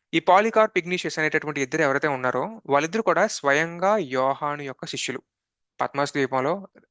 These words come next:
రెవల్యూషన్ గ్రంథం అంతా రాసిన తర్వాత, you know, వాళ్ళ కింద ట్రైన్ అయినటువంటి, అటువంటి జాన్ కింద ట్రైన్ అయినటువంటి శిష్యులు అన్నమాట వీళ్ళిద్దరు. So, ఇందులో పాలికార్ప్ ఏమని అంటాడు, అంటాడంటే యేసుక్రీస్తుని గురించి,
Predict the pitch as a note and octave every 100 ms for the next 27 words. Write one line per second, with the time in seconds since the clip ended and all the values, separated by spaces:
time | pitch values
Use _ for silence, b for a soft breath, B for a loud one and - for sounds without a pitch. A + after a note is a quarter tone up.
0 | - C3+ C3 C#3+ C#3+ D3 B2 _ _ -
1 | C3+ C3 C3 B2 C3 B2+ - C3 B2+ C#3+
2 | C3+ D3+ G#3 _ _ _ _ _ _ -
3 | D3 G3 - - _ _ - C3 C3 C#3
4 | D3+ C#3+ C3+ C#3 C3+ B2 - B2 - C3+
5 | C3+ C3 C3+ C3+ D#3 C#3+ D#3+ G3+ - C#3+
6 | C#3+ C3 C#3 C3+ G3 C#3+ D3 C#3 C3 B2
7 | A#2+ A2+ A#2 - _ b b b b b
8 | G#3 G#3+ - D3+ G3+ A#3 A3 E3 D#3+ D#3+
9 | D3 C3 A#2+ A#2+ - C3+ C3 B2+ A#2+ D3
10 | F3+ D3 - D#3+ D#3+ C3 B2 - G3+